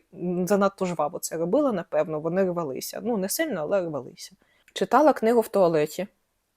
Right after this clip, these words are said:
Читала щось, за що соромно. Я проти того, щоб соромитися того, що ти читаєш, але деякі речі,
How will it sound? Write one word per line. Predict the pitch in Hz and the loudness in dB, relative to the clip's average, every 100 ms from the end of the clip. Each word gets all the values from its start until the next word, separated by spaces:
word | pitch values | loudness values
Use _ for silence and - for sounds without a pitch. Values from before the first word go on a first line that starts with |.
| _ _ _ _ _ _ _ _ _ _ _ _ | _ _ _ _ _ _ _ _ _ _ _ _
Читала | - 208 208 180 | -6 6 6 6
щось, | 185 - 294 - | 4 6 6 4
за | - 180 | -2 0
що | - - | 2 2
соромно. | - 139 127 131 123 _ _ _ _ _ _ _ _ _ _ _ _ _ _ _ _ _ _ _ _ _ _ _ _ | 2 2 0 -6 -12 _ _ _ _ _ _ _ _ _ _ _ _ _ _ _ _ _ _ _ _ _ _ _ _
Я | 175 185 | -2 0
проти | 190 254 - | 6 4 4
того, | 202 185 | 2 2
щоб | - - | 2 0
соромитися | 170 175 170 165 165 | 0 0 -2 -4 -6
того, | 160 165 | -4 -4
що | 156 160 | -2 -4
ти | - | -6
читаєш, | - - 151 147 - | -10 -4 -2 -2 -4
але | 160 160 | -6 0
деякі | 175 240 - 170 | 2 2 0 -2
речі, | 180 - 170 160 | -2 -2 -4 -4